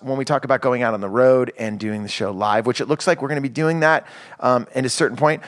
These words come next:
I'll also be doing some touring. Um, I got a bunch of stand-up shows, uh, in Seattle, Portland, and Salem. That'll be going on in September.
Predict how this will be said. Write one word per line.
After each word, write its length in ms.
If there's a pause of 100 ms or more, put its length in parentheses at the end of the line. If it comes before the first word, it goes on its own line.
(180)
I'll 120
also 280
be 100
doing 240
some 200
touring. 420 (720)
Um, 160
I 60
got 80
a 60
bunch 160
of 60
stand-up 280
shows, 360 (280)
uh, 200
in 120
Seattle, 640 (180)
Portland, 580
and 160
Salem. 480
That'll 180
be 80
going 180
on 120
in 60
September. 720